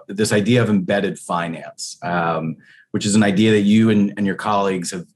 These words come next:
uh, at Andreessen Horowitz have been talking about for, for a number of years, um, sort of this notion that, uh, all, all companies will be fintech companies. Can you explain at a high level, uh, w-, what,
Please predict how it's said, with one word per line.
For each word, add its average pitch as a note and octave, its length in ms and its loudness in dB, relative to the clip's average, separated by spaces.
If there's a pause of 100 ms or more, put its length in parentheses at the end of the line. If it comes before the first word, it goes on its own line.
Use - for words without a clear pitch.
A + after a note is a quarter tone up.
uh, G2 60 -4
at F#2+ 400 0
Andreessen F#2 440 0
Horowitz F#2 320 0
have F#2 100 -4
been F2+ 120 0
talking G2+ 340 -2
about F2+ 460 -4
for, F2 320 -6
for G2+ 120 -4
a G2 40 -2
number B2+ 320 4
of F#2+ 120 0
years, G2+ 560 -2 (460)
um, F2+ 440 -2
sort G#2 240 -2
of F2+ 120 -4
this G2 180 -2
notion G#2+ 500 0
that, F#2+ 340 -2 (340)
uh, F#2+ 240 -2 (100)
all, A#2 240 2
all B2 180 4
companies G#2+ 560 -2
will G2+ 140 -2
be F#2 160 -2
fintech G2 460 -4
companies. F2+ 640 -4 (320)
Can C3+ 160 4
you C#3+ 140 6
explain E3+ 560 0
at D3+ 80 2
a C3 60 2
high B2 320 2
level, A2+ 720 0
uh, G2+ 360 -4
w-, A2 280 -12
what, A#2 480 -2